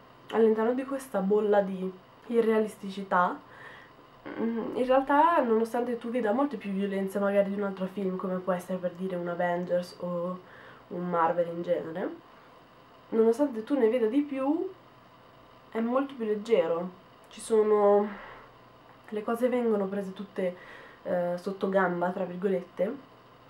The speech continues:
e penso che sia proprio lo scopo del film stesso. Io quindi mi sento sinceramente di consigliarvelo,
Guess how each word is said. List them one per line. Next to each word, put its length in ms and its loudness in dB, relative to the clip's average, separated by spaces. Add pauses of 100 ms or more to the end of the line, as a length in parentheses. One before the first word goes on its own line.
(540)
e 80 -4
penso 300 0
che 80 -6
sia 160 -2
proprio 240 -2
lo 80 -2
scopo 420 -8
del 320 -2
film 280 -6
stesso. 680 -10 (520)
Io 100 2
quindi 260 0
mi 100 -4
sento 320 -4
sinceramente 520 -2
di 120 -8
consigliarvelo, 840 -2